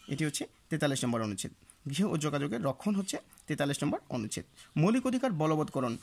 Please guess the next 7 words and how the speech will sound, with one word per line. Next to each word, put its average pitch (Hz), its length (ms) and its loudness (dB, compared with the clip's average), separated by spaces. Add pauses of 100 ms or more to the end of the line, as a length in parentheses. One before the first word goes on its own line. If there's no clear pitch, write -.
(240)
মৌলিক 208 300 4
অধিকার 247 360 0
বলবৎকরণ 190 640 2
হচ্ছে 208 320 0 (1300)
চুয়াল্লিশ 226 340 4
নম্বর 123 160 2
অনুচ্ছেদ। 60 300 -4